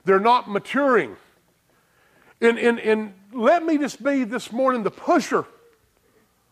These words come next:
that gets everybody here to have an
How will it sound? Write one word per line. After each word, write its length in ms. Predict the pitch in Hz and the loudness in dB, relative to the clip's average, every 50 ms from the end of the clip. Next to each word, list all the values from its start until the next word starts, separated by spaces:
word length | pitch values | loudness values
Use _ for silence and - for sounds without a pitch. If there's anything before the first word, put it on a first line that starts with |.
| _ _ _ _ _ | _ _ _ _ _
that 120 | - 214 220 | 0 0 0
gets 360 | 175 226 220 214 170 - 240 | 4 2 2 2 0 0 2
everybody 600 | 277 339 359 359 339 320 302 302 294 277 269 240 | 2 2 4 2 -2 2 2 2 2 2 0 -2
here 500 | 175 - - 247 254 226 185 147 117 - _ _ _ _ _ _ _ _ _ _ _ _ _ _ _ _ _ | -6 -6 -6 -6 -4 -2 -4 -4 -6 -10 _ _ _ _ _ _ _ _ _ _ _ _ _ _ _ _ _
to 140 | - 269 220 | 0 0 0
have 260 | 170 - - 247 220 | 0 0 -2 0 0
an 120 | 214 214 | -2 -4